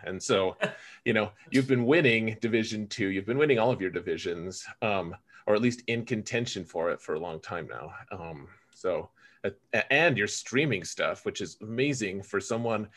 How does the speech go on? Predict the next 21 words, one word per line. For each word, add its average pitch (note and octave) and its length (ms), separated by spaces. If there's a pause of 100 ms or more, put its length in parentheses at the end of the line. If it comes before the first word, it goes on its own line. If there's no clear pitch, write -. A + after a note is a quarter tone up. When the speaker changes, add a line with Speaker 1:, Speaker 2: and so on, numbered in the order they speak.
(220)
Speaker 1:
who's A#2 140
actually A#2+ 360
winning C3 400
divisions G#2+ 600
to - 120
actually G#2 280
be F#2+ 120
streaming F#2 600
their E2 100
content. E2 680 (120)
That, D#2+ 220
like, F2+ 260 (760)
truly B2 360
an G2+ 100
awesome, G2 380 (200)
uh, A2 40
opportunity F#2+ 760
for - 140
people - 300
to D#2+ 40
learn. D#2 320